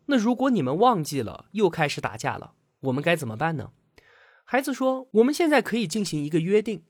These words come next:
用什么样的方式来提醒我们？”妈妈就说：“那到时候我们就拉着自己的耳垂，给你们一个无声的提醒，你们看到了之后就马上停止打架。”孩子说：“没问题，但是爸爸也要一样的，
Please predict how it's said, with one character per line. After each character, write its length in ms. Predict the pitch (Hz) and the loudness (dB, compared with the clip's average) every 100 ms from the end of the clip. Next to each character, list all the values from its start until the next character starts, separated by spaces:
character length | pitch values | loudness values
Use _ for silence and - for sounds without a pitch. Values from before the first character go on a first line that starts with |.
| _ | _
用 180 | 240 294 | -4 -2
什 140 | 240 139 | -2 -2
么 80 | |
样 120 | 180 170 | -2 -2
的 60 | |
方 240 | 143 202 240 | -2 -2 -2
式 160 | - | -2
来 160 | 143 147 | -2 -2
提 220 | - 165 | -6 -6
醒 180 | 202 196 | -2 0
我 140 | 143 | -2
们？” 200 | - - _ _ _ _ - | -4 -18 _ _ _ _ 0
妈 120 | 311 | 2
妈 120 | 320 | 4
就 140 | 214 180 | 4 2
说： 300 | 170 165 - | 2 0 -2
“那 120 | 294 | 0
到 160 | 294 277 | 4 2
时 140 | - | 2
候 260 | 165 160 - | -2 -2 -2
我 140 | 151 143 | -2 0
们 120 | 180 | 0
就 120 | 220 | 2
拉 260 | 202 240 254 | 4 4 4
着 140 | 165 | 0
自 160 | - 180 | -2 -4
己 100 | 135 | -4
的 120 | 143 | -2
耳 180 | 123 104 | -4 -4
垂， 340 | - 90 185 _ - | -2 -2 -4 _ 2
给 140 | 175 | 2
你 100 | 185 | 4
们 160 | 123 123 | 2 0
一 60 | |
个 120 | 139 | 0
无 200 | 117 127 | 0 -2
声 220 | 180 247 254 | -2 -2 -2
的 80 | |
提 180 | 151 113 | -2 -4
醒， 180 | 107 - _ _ - | -6 -8 _ _ 0
你 140 | 156 | 2
们 100 | 151 | 2
看 180 | - 233 | 2 2
到 140 | 202 160 | 4 2
了 80 | |
之 140 | 131 175 | 0 -2
后 260 | 190 - _ | -2 -4 _
就 160 | - 190 | 2 2
马 220 | 139 90 | 2 -2
上 180 | - 139 | -4 -6
停 220 | - 139 | -4 -4
止 120 | 175 160 | -2 -2
打 160 | 113 | -4
架。” 240 | - 101 - _ _ - | -10 -16 -20 _ _ -2
孩 140 | 147 | 0
子 120 | 147 | 0
说： 120 | 143 | -2
“没 140 | 135 123 | -2 0
问 160 | 220 | -2
题， 220 | 233 - - _ _ - | -4 -12 -20 _ _ -2
但 140 | 226 | -2
是 100 | 208 | 0
爸 260 | 190 262 233 | 0 2 2
爸 260 | - - - - | 0 -4 -14 -4
也 120 | 139 | 0
要 180 | 131 123 | 2 0
一 120 | 113 | 0
样 220 | 160 160 | 2 0
的， 180 | 110 - | -4 -14